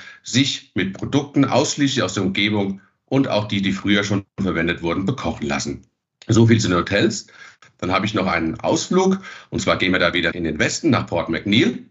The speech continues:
Und zwar heißt der Grizzlybärenbeobachtung und First Nations Kultur. Das ist eine ganz persönliche Tour, da sie mit maximal sechs Personen durchgeführt wird. Da geht es mit dem Boot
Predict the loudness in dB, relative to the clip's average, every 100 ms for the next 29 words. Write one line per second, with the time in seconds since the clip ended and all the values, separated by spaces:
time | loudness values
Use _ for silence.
0 | _ -12 -8 -2 0 0 0 -2 -4 -2
1 | 0 4 4 4 2 2 2 2 -2 -2
2 | -2 -4 -4 -4 -4 -4 -2 0 0 0
3 | -2 -2 -2 2 2 2 -4 -16 -20 -8
4 | -4 -2 -2 -2 -2 0 0 2 4 4
5 | 2 2 4 4 2 -6 -10 -4 -2 -2
6 | -2 -2 -2 0 0 0 0 -4 -4 -6
7 | -4 -2 0 2 0 -4 _ _ 0 0
8 | 0 0 0 2 0 -2 -8 -20 -18 -8
9 | -4 0 0 -2 -6 -6 -6 -4 0 0
10 | -2